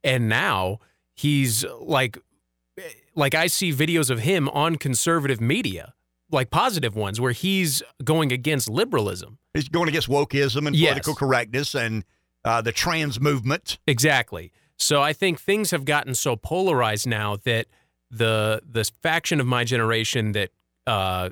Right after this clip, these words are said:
Speaker 1: is more liberal, I would say, is absolutely less accepting of conspiracy theories than a liberal person from your generation.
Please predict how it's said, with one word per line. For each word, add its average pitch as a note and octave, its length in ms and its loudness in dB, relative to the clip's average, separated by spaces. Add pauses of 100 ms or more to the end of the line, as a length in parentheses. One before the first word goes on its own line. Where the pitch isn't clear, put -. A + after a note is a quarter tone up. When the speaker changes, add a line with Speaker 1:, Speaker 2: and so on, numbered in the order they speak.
Speaker 1:
is G2 160 -6
more G2 220 -2
liberal, E3 440 2
I A#2 120 0
would A#2+ 160 0
say, G#2+ 180 0
is F#2+ 260 -4
absolutely A2+ 840 -2
less G#2 280 0
accepting A2+ 480 -2
of G2+ 160 -2
conspiracy G#2+ 540 -2
theories G2+ 340 0
than G2+ 240 0 (240)
a B2 60 0
liberal A#2 320 2
person A#2 340 -2
from F#2+ 200 -8
your F3 160 2
generation. G2 720 -2